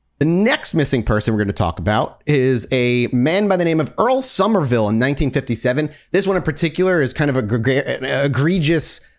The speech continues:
um, example of really important information left out of the story being told. So he was forty-eight years old when he went missing in Minnesota.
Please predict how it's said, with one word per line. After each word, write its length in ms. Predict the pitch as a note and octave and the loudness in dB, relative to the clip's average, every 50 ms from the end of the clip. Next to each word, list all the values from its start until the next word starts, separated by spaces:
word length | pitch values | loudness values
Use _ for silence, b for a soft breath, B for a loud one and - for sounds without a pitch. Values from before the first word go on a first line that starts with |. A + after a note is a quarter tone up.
| b b _ | b b _
um, 640 | - C3 B2 A#2+ A2+ G#2 G2+ G2 F#2+ F#2 F2+ E2+ - _ _ | 0 0 2 2 2 2 0 0 0 0 -2 -4 -6 _ _
example 640 | C3 B2 G2+ G#2 C3+ C#3 C#3 C3+ - B2+ A2+ A2+ G2+ - | -4 -2 -2 0 0 0 0 0 0 0 0 0 0 0
of 320 | A#2 A2 A2 G#2 F#2 E2 - _ _ _ _ _ _ | 0 0 0 -2 -4 -10 -14 _ _ _ _ _ _
really 460 | - G#2+ A#2+ D#3+ G#3+ B3+ B3+ B3 B3 | -2 0 2 4 4 4 4 2 2
important 360 | A#3 G#3+ - - F#3+ F#3 E3+ D#3+ | 2 0 2 0 0 2 2 0
information 580 | D3 C3+ - D3 C#3 C3+ C3 B2 - A#2+ A#2 A2+ | 0 2 2 2 2 2 0 0 0 0 0 2
left 240 | A#2 A2+ - - | 0 0 0 0
out 340 | B2 A#2+ A#2 A2+ G#2+ G2+ - - | 0 2 2 2 2 0 -2 -2
of 320 | - A2 A2 G#2+ G#2 F#2+ F#2+ | -2 0 0 0 0 -2 -4
the 80 | G2+ | -4
story 340 | G2 - - A2+ G#2+ G#2+ G#2 | -4 -2 0 0 2 0 0
being 280 | F#2 F#2+ G2 F#2 F#2 F2 | 0 0 -2 -2 -4 -4
told. 360 | - - E2+ D#2+ C2+ - - b b b b b b _ _ | -4 -4 -4 -4 -6 -10 -14 b b b b b b _ _
So 400 | - - D#3+ D3 C#3 - - - - - _ | 0 0 2 2 2 0 -2 -8 -20 -16 _
he 140 | - D#3 A#3 | 0 2 2
was 120 | B3 A3 - | 2 0 2
forty-eight 360 | - A3 A#3+ C4 C#4 C4 B3 | 2 2 2 2 0 0 0
years 180 | A3+ A#3 G3 F3 | 0 0 2 2
old 140 | F3+ F3+ F3 | 2 2 2
when 80 | E3+ | 2
he 60 | E3 D#3+ | 2 2
went 160 | D#3+ D#3+ D#3 | 0 0 0
missing 280 | D3 C3 - C#3+ C#3 | 0 0 0 0 2
in 100 | C3+ B2 | 2 2
Minnesota. 600 | A#2 A#2 A#2 A2+ - - E3+ D#3+ C#3 G#2+ E2+ - | 2 0 0 0 0 0 0 0 0 0 -4 -6